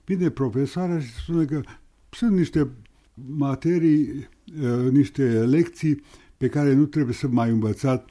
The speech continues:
cu biologi sovietici. Am fost foarte revoltați că noi a, deja am învățat și acum scot. Pe, pe urmă ne-am dat seama că e altceva,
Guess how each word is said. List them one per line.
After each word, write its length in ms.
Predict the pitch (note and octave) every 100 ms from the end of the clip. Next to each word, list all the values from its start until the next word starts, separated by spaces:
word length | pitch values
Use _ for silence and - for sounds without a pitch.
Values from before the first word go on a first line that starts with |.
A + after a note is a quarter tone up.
| - - -
cu 380 | B2+ A#2 B2 - D#3 D#3 A2+ A2+ C#3+ C#3+
biologi 440 | C3 B2+ B2+ C3
sovietici. 720 | - B2+ A2+ A2 F#2+ - F#2 - - _ _ - _ - D3+
Am 140 | C#3+
fost 200 | E3+ F#3+
foarte 500 | G3+ G3 F3 C#3 B2+ - -
revoltați 640 | C#3 E3 D3+ D3 F3 F3
că 80 | E3
noi 320 | D#3 G3 F3+
a, 180 | C#3 D#3
deja 440 | D3+ C3 C3+ F3 D#3+
am 100 | C#3+
învățat 480 | C#3 C3 B2 F3 E3+
și 120 | D3
acum 380 | B2+ D#3+ D#3 B2+
scot. 420 | - D#3 F3 - - - - - - -
Pe, 80 | G3 - - _ -
pe 80 | D#3+
urmă 480 | F#3+ G#3+ G#3 E3 D#3 - C3+
ne-am 260 | D3 C#3 C3
dat 220 | D3 D3
seama 400 | - C#3 C3 C3
că 260 | - C3+ B2+ - D#3
e 120 | B2+
altceva, 480 | B2 A#2 - A2